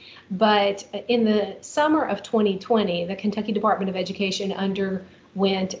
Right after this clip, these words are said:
a review from the U S Department of Education. It was a monitoring visit. And, um, the,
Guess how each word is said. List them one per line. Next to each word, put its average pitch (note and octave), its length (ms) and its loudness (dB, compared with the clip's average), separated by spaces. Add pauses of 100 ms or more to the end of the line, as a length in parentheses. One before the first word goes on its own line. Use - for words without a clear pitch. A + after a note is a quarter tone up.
a F#3 160 0
review F#3+ 720 2
from F3+ 240 -2
the F3 80 -4
U F#3 180 2
S F#3+ 120 2
Department F#3+ 420 -2
of F#3 60 -4
Education. F#3 480 -2
It A#3+ 80 4
was G#3 100 4
a G3+ 60 2
monitoring F3+ 640 2
visit. A#3+ 440 2 (1000)
And, A3+ 500 6 (460)
um, G#3 600 -2 (200)
the, A3 400 2